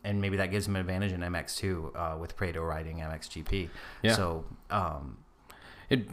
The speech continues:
Speaker 2: it, Cooper just got to Europe, um, over the last week, I think. So he just started, he just started practicing with the rest of, uh,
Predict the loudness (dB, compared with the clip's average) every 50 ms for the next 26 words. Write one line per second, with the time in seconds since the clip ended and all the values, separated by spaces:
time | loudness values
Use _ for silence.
0 | -4 -2 -2 2 6 6 10 12 12 12 12 12 10 10 10 10 10 10 10 8
1 | 6 4 6 6 6 6 6 4 4 4 6 8 8 10 8 6 4 0 -6 -2
2 | 0 2 4 4 4 4 4 2 2 2 2 2 4 4 6 6 6 6 6 4
3 | 4 2 2 2 2 2 4 2 2 2 2 0 0 0 0 -2 -2 0 2 2
4 | 2 2 0 0 4 4 4 4 6 8 8 8 8 6 4 2 -2 -4 -6 -2
5 | 2 2 4 4 8 8 8 8 8 8 8 8 8 8 10 10 10 10 10 8
6 | 2 -2 0 0 2 2 2 0 2 2 4 4 4 4 2 2 2 2 4 4
7 | 2 2 2 2 2 2 2 0 -2 -4